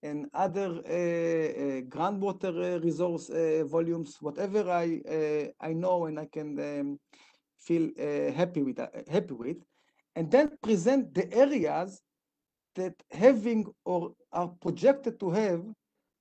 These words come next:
water sources in the future. So bas-, so you can, you can, you can present it very, in a very, uh, uh, simple manner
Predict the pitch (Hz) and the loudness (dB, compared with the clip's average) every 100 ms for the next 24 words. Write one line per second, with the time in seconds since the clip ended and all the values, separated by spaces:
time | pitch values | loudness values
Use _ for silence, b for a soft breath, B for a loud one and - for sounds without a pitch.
0 | - 147 240 233 170 - 214 208 175 185 | -6 6 6 6 -2 2 2 2 -4 -2
1 | 180 - 175 - 123 - _ _ _ _ | -6 -4 -4 -4 -8 -12 _ _ _ _
2 | _ b b b - 170 247 247 - 190 | _ b b b -2 4 4 4 -4 0
3 | 254 277 240 - 240 285 247 226 233 285 | 2 2 -2 -2 -4 0 -2 -2 -4 -2
4 | 233 - 180 233 262 233 - 160 135 135 | -4 -4 0 0 0 -6 -8 -12 -12 -4
5 | 175 233 240 240 233 196 180 175 233 233 | 2 2 2 -2 -4 -4 -4 0 0 0
6 | - - 170 170 165 160 151 - _ _ | -6 -6 0 2 2 0 -2 -10 _ _
7 | _ _ - 143 143 143 143 - - - | _ _ -8 -2 0 0 -2 -6 -14 -4
8 | 294 285 254 208 208 226 143 151 | -2 -2 0 0 2 2 0 -6